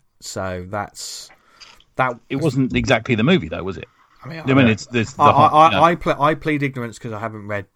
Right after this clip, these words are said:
Speaker 1: shame on me, I
Speaker 2: Yeah.
Speaker 1: haven't, I haven't read the original stuff. Um,
Speaker 2: But
Speaker 1: but
Speaker 2: is it, is it then that the idea that you bring back someone and unice them to be an assassin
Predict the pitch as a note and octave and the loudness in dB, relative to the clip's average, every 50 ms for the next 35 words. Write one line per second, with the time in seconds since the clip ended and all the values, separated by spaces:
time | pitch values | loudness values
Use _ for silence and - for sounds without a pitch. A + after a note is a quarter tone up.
0 | _ _ - - - G#2+ G2+ G#2+ G#2+ G2 F#2 F#2 F2+ F#2+ F2+ E2+ - G2+ G2+ G2 | _ _ -18 -12 -8 -8 -6 -6 -6 -8 -8 -10 -6 -4 -4 -4 -4 -6 -8 -10
1 | G2+ G#2 G2+ G2+ G2 G2 G2+ F#2+ G2 F#2+ - G2 - - - F#2+ F2 - _ - | -10 -12 -10 -12 -12 -10 -8 -10 -10 -10 -12 -14 -14 -10 -10 -10 -10 -10 _ -20
2 | - _ - - - - - _ - _ - G#2+ G2+ G2 F#2+ F#2+ F#2+ F#2+ F#2+ F#2+ | -20 _ -20 -20 -20 -20 -20 _ -20 _ -14 -10 -10 -10 -8 -10 -10 -10 -12 -12
3 | F#2 F#2 F2+ F#2 - _ _ _ _ _ _ _ _ _ _ _ - C3+ - B2 | -14 -14 -16 -18 -20 _ _ _ _ _ _ _ _ _ _ _ -12 -8 -6 -2
4 | A2+ C3 B2+ B2 C#3+ A#2 - - _ _ - B2+ A#2 C#3 A2+ B2 B2+ B2 B2 A#2+ | 0 0 2 2 0 0 0 -4 _ _ -10 -4 -2 -2 2 4 4 4 6 4
5 | A#2 A2+ G#2 - - _ A2+ A#2 A#2 A2 A2 G#2+ - A2+ A2 A2 G#2 F#2+ G#2 F2 | 4 2 0 -2 -6 _ -2 0 2 2 2 2 2 2 2 4 4 2 0 -4
6 | - - G#2+ G#2 F#2 F2 G#2+ G#2 G2 F#2 G2+ F2+ - - - G#2 F#2+ F#2+ F#2+ F#2 | -4 -6 -8 -8 -4 -2 -2 -2 0 0 0 0 -2 -4 -6 -4 -2 0 0 0
7 | F#2 F2+ F#2 F#2 - _ _ _ _ - - _ _ G2+ G2 F#2+ - - A2+ A2 | -2 -2 -4 -8 -14 _ _ _ _ -20 -20 _ _ -4 -4 -2 0 0 2 4
8 | G#2+ G2+ G2+ G2 - - - F#2 F#2 - - - - G2 F#2 F#2 F#2 - - A2 | 4 4 4 2 2 -2 -2 -2 -2 -4 -6 -2 0 0 2 2 0 2 0 0
9 | F#2+ - - F#2+ F2+ F2 F#2 | 0 0 -4 -6 -4 -6 -6